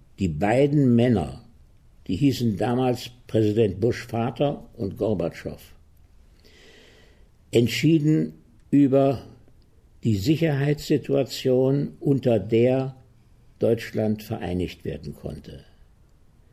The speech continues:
Nämlich Bush Vater hat gesagt,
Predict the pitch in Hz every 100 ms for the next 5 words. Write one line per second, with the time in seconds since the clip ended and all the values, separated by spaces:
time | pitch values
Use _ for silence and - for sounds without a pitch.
0 | _ - 117 123 127 123 - - - -
1 | _ _ - 104 165 - - - - -
2 | - _ - 120 117 151 165 170 - -
3 | 127 - - 101 101 113 127